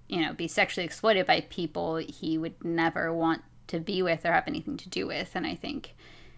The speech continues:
when we find that out in District thirteen, when they're saving Peeta and the rest of them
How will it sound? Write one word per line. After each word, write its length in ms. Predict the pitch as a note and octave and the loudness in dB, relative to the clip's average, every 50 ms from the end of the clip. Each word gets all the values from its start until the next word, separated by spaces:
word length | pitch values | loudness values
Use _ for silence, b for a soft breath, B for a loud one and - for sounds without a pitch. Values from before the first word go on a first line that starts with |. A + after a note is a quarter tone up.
| b b - - | b b -20 -6
when 280 | - A3+ G3+ G3 F#3 F3+ | 0 2 4 4 4 2
we 120 | E3+ E3+ | 0 -2
find 440 | E3 - - F#3+ F3 E3+ E3 E3 E3 | -2 2 4 6 6 6 6 4 2
that 240 | E3+ E3 E3 - - - - | 2 0 0 -2 -4 -4 2
out 840 | - E3+ F#3+ - G#3 - - - - - - - - - - - b b b b b b | 6 8 10 10 10 8 6 2 -6 -14 -18 -14 -12 -10 -10 -10 b b b b b b
in 380 | - G3+ F#3+ F3+ F3 E3+ E3+ E3 | -4 -2 0 0 0 0 0 0
District 420 | - E3+ E3 - - - F3 E3 | -2 -2 -2 -2 -2 -4 -4 -4
thirteen, 640 | - - - - - - - F#3 E3+ E3 E3 E3 E3+ F3 | -4 -6 -6 -6 -8 -8 -6 -2 0 2 2 2 0 0
when 200 | F3+ F3+ F3+ F3+ | 0 -2 -2 -2
they're 400 | F3+ G3 - - - F#3+ - - - | -2 -2 -2 -2 -4 -4 -6 -8 -12
saving 480 | - - - F#3+ F3 E3+ - E3 E3 E3 | -8 -2 0 0 0 2 2 2 2 0
Peeta 240 | - - F3+ E3 E3 | 0 -2 0 2 2
and 200 | E3 E3+ E3+ F3+ | 2 2 2 2
the 60 | F3+ | 2
rest 300 | G3 A3+ B3 - - G3 | 4 2 2 2 -2 -4
of 140 | F3+ E3 - | -4 -2 0
them 500 | F3+ E3+ E3 D#3+ D#3+ E3+ F3 F3+ E3 | 2 2 4 2 2 0 -2 -4 -6